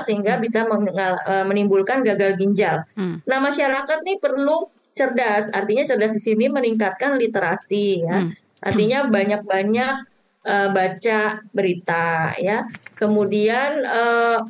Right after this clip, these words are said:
Speaker 1: eh, saya sering sekali menyampaikan kepada masyarakat kalau mau membeli jamu yang sudah dalam kemasan, ya,
Speaker 2: Mhm.
Speaker 1: kemasannya seperti sediaan farmasi ya, ada
Speaker 2: Oke.
Speaker 1: yang, eh, umumnya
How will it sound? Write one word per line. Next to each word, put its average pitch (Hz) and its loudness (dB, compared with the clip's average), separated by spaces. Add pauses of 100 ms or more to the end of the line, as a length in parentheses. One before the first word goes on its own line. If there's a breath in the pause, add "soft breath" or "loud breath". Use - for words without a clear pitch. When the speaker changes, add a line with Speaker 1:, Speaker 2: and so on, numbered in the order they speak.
(260)
Speaker 1:
eh, 226 2
saya 277 2
sering 262 2
sekali 240 2
menyampaikan 240 0
kepada 214 0
masyarakat 202 0 (400)
kalau 302 2
mau 233 2 (160)
membeli 214 2 (680)
jamu 180 2 (320)
yang 214 2
sudah 220 0
dalam 202 2
kemasan, 208 0
ya, 214 2
Speaker 2:
Mhm. 202 2
Speaker 1:
kemasannya 233 0
seperti 254 -2
sediaan 240 2
farmasi 254 0
ya, 226 0
ada 196 -2
Speaker 2:
Oke. 202 4
Speaker 1:
yang, 202 2
eh, 190 2 (160)
umumnya 233 2